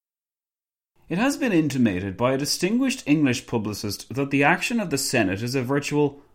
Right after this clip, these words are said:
repudiation of America's promises,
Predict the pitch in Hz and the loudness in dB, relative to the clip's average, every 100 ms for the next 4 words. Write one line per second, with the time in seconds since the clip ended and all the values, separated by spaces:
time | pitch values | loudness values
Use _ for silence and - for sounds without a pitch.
0 | - 117 131 - 165 170 165 170 95 90 | -6 -4 -4 -2 0 2 2 2 -2 -8
1 | - 104 123 120 98 98 92 127 117 110 | -8 -4 0 2 0 -2 -4 0 0 -2
2 | 92 90 | -6 -10